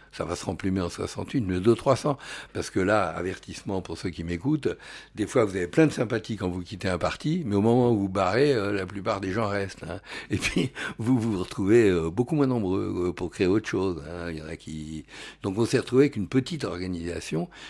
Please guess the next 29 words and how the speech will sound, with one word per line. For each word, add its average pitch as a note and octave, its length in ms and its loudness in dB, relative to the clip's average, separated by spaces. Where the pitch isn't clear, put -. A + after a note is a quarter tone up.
qui A2+ 240 -6
va, G#2 420 4
euh, E2+ 120 -2
bon, F#2 260 -4
jouer F#2 200 -4
un F2 80 -6
rôle A2 220 -2
en F2 80 -4
soixante-huit, G2+ 640 -6
mais F#2+ 80 0
au F#2+ 80 0
début, G#2 440 2
euh, D#2+ 180 -2
on D#2+ 60 -4
n'était E2+ 220 -4
pas G#2+ 160 -2
gros, D3 240 2
hein. F#2+ 160 -4
Bon, F2+ 220 -6
il D#2+ 80 -6
y - 20 -10
avait, E2+ 340 -6
euh, D2+ 220 -6
tous D#2 120 -10
les D2+ 200 -10
guerres D2+ 180 -10
coloniales, D#2+ 480 -8
tout - 140 -18
ça, F#2 340 -8